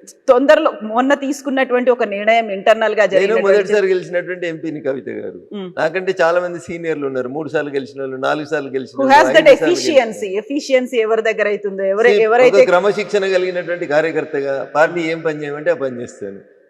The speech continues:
Speaker 2: పార్టీ పిలిచి అది ఏం చేయమంటుందో ఆ పనికి నేను కట్టుబడి ఉంటాను. రేపు పిలిచి మంత్రి పదవి ఇస్తే ఇంకా వేగంగా పని చేస్తాం,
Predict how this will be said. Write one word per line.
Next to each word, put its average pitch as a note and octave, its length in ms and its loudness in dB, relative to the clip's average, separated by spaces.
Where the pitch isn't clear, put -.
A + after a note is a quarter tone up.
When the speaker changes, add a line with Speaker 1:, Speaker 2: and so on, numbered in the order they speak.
Speaker 2:
పార్టీ E3+ 280 2
పిలిచి F3 300 -2
అది D#3 260 -2
ఏం E3+ 160 -4
చేయమంటుందో E3 580 -6
ఆ D3 60 0
పనికి D#3+ 300 -6
నేను E3+ 140 -6
కట్టుబడి C3+ 380 -2
ఉంటాను. A#2 260 -10
రేపు E3+ 140 -4
పిలిచి F#3+ 220 -10
మంత్రి F#3 240 0
పదవి G3 260 -2
ఇస్తే G3 180 -10
ఇంకా G#3+ 180 -2
వేగంగా G3 360 2
పని D#3 240 -4
చేస్తాం, C3+ 320 -8